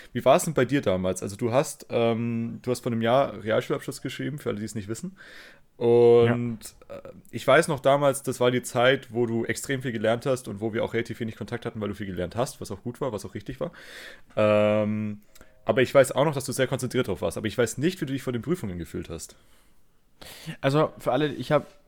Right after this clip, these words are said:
Speaker 2: äh, in Kunst meinen Abschluss geschrieben. Äh,
Speaker 1: <laughs>
Speaker 2: und
Speaker 1: Junge, kurze, äh, hast du, kurze Zwischengrätsche, äh,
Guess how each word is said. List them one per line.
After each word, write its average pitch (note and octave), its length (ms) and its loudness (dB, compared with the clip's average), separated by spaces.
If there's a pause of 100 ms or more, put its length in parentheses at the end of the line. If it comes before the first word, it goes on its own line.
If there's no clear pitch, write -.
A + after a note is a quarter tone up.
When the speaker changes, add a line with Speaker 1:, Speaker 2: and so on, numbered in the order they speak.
(200)
Speaker 2:
äh, B2 340 2
in A#2 540 0
Kunst C3+ 340 -2
meinen G#2+ 120 -8
Abschluss G2 320 -12
geschrieben. G#2+ 480 -10 (340)
Äh, A2+ 320 0 (100)
Speaker 1:
<laughs> A#2+ 140 0
Speaker 2:
und A2+ 460 -2
Speaker 1:
Junge, F#3 240 12 (240)
kurze, D#3 240 4 (340)
äh, C3 240 2
hast C3+ 240 -2
du, D#3+ 200 -2 (520)
kurze E3 240 4
Zwischengrätsche, B2 720 -2
äh, G#2 160 2